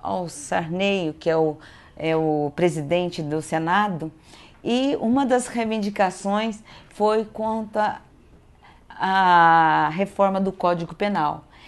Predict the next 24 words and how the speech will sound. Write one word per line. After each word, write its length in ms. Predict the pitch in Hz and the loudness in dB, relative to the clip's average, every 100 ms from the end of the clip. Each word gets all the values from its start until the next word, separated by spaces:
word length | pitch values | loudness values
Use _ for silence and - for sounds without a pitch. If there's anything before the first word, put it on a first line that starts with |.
| - - | -18 -2
E 100 | 277 | 2
ele 160 | 285 302 | 2 4
já 160 | 285 | 2
estava 340 | 285 285 254 262 | 2 4 2 2
com 120 | 262 | -4
essa 200 | 254 269 | -2 -2
ideia, 640 | 269 208 202 185 160 160 - - | 0 4 4 4 0 -4 -16 -14
e 80 | 214 | -8
nós 420 | 208 196 190 202 | -4 0 2 2
avançamos. 920 | 202 196 214 208 - 156 147 143 - - - - - 180 | 0 -4 -6 -6 -4 -4 -4 -12 -18 -20 -20 -20 -16 -12
Então 360 | 180 214 214 | -4 -2 0
hoje 580 | 220 233 220 - 165 - - - | 2 4 2 0 -6 -6 -14 -6
eu 240 | 175 190 | 0 0
também 380 | 196 202 180 196 | 0 -2 0 -4
participo, 840 | 196 190 185 - - 190 185 160 - _ - | 0 0 0 -6 -6 -6 -6 -10 -12 _ -14
é 80 | - | -8
uma 160 | 175 175 | -6 -6
comissão 760 | 190 190 175 - 175 180 185 - - - - | -6 -6 -6 -6 -2 -2 -4 -12 -20 -20 -10
de 100 | 175 | -8
dezesseis 560 | 170 180 180 - 240 226 | -4 -4 -2 -2 0 0
juristas 760 | 214 180 185 185 - 185 180 - - | -2 0 0 -2 -6 -8 -10 -20 -12
que 80 | - | -8
está 280 | 185 - 190 | -8 -4 -4
analisando 840 | 190 185 175 151 170 175 190 220 | -2 -2 -4 -2 -4 -2 -4 -6